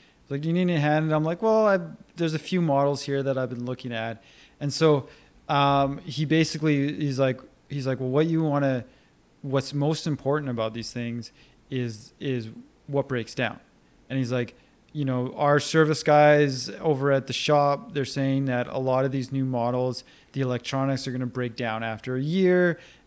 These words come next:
Um, this is a big problem." Uh, as you can see, the warranties on these things expire after a year. So obviously, at that point, you're, you're not, you have zero recourse with the company. You have this thing installed in your,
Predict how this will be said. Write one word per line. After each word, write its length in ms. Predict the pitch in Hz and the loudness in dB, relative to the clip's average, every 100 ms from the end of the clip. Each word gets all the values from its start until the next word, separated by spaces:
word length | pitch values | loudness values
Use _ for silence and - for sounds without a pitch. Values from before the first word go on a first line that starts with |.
| - | -6
Um, 340 | 139 131 127 135 | -2 0 0 -2
this 200 | 123 131 | -6 -6
is 80 | |
a 60 | 127 | -4
big 200 | 135 127 | -4 -4
problem." 680 | - 151 151 147 151 151 139 - _ _ _ - | 0 2 4 2 -2 -2 -6 -12 _ _ _ -8
Uh, 520 | 127 123 120 117 123 - _ - | -2 0 0 -2 -4 -12 _ -4
as 200 | 156 127 | -2 0
you 80 | 135 | -4
can 140 | 131 | -4
see, 200 | - 151 | -4 -2
the 160 | 143 135 | 0 0
warranties 560 | 117 131 147 139 139 120 | 0 -2 -2 -2 -4 -4
on 140 | 120 | -4
these 160 | 120 - | -6 -6
things 300 | 123 120 107 | -6 -6 -10
expire 440 | 98 - 127 139 | -12 -2 0 2
after 300 | 117 107 120 | 0 -2 -6
a 60 | 113 | -8
year. 360 | 113 117 117 - - _ | -6 -6 -6 -8 -20 _
So 240 | - 135 127 | -8 -2 2
obviously, 760 | 139 131 120 131 131 117 110 _ _ _ - _ _ 254 | 2 0 -4 -4 -4 -4 -6 _ _ _ -20 _ _ -6
at 140 | 160 131 | -4 2
that 240 | 143 143 | 4 4
point, 340 | 143 139 135 139 | 2 0 0 -4
you're, 400 | 127 127 127 - | -4 -2 -4 -6
you're 180 | 127 127 | -6 -4
not, 440 | 127 123 120 - _ - | -2 -2 -2 -6 _ -14
you 160 | 143 120 | -8 -4
have 320 | 120 113 - _ _ - | -4 -6 -16 _ _ -10
zero 380 | 127 147 165 156 | -2 4 6 6
recourse 640 | 131 135 131 131 127 - 131 | 6 0 -2 -4 -2 -4 -10
with 120 | 123 | -10
the 80 | - | -10
company. 600 | - 170 175 165 160 147 | -4 -2 0 -2 0 0
You 120 | 120 | -2
have 240 | 123 127 | -2 -4
this 160 | 123 - | -4 -6
thing 160 | 135 | -4
installed 540 | 131 - - 123 127 127 | -4 -6 -2 0 0 -2
in 80 | 127 | -4
your, 240 | 120 113 | -6 -8